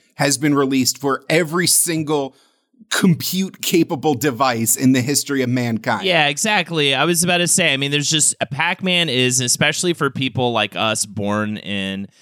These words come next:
Speaker 2: you know, I was born in nineteen eighty-two, the year that Pac-, Miss Pac-Man hit the streets.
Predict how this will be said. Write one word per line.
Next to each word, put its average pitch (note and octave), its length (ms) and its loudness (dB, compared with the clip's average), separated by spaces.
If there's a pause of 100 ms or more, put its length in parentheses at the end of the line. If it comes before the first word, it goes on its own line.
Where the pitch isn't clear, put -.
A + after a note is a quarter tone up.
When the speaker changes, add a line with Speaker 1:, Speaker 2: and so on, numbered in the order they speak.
(180)
Speaker 2:
you A2 80 -4
know, G#2+ 80 2
I A2 40 0
was A2 140 0
born A2+ 200 0
in G#2+ 80 0
nineteen A2 320 -2
eighty-two, G#2+ 460 0
the G2 80 -4
year F#2+ 280 0
that F#2 320 -6
Pac-, F#2 320 -4
Miss A2+ 260 -2
Pac-Man F2 600 -6
hit F#2 220 -14
the F2+ 100 -6
streets. F#2+ 540 -2